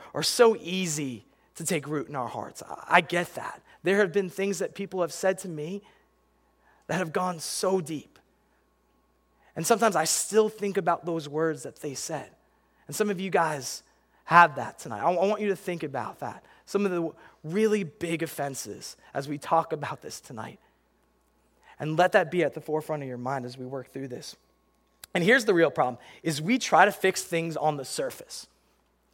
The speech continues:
I do this all the time with you guys. I'll get up here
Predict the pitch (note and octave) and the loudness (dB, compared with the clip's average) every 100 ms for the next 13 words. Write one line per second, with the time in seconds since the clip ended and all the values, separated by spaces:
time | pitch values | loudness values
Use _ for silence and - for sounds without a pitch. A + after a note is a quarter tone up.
0 | _ _ _ _ - F#3 F#3+ G#3 F3+ - | _ _ _ _ 6 6 6 2 0 6
1 | F3 F#3 F3 E3+ D#3 C3+ C#3+ A#2+ A#2 E3+ | 8 8 6 2 2 0 -8 -4 4 6
2 | G#3 G#3 G3+ F#3 G3 | 8 6 6 4 4